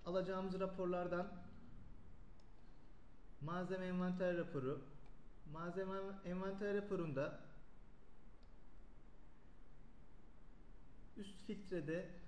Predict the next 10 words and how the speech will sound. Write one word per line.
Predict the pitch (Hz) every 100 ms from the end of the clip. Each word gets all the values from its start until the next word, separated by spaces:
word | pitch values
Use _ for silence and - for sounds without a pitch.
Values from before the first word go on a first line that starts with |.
| - - - - -
varyant | 147 165 185 196 196
seçeneğini | 196 196 175 151 143 147 - - -
seçerek | - 151 196 170 175 - - - - - - - - - - - - - - - - - - -
aldığımız | 165 170 180 180 180
raporlar | 180 185 175 180
ise | 170 147 170 - - - - -
karşımıza | 170 175 180 151 143 175 - - - - - - - - - - - -
stoğumuzun | - 190 190 175 170 190 185
varyant | 160 175 185 180
bazında | 175 147 143 131 175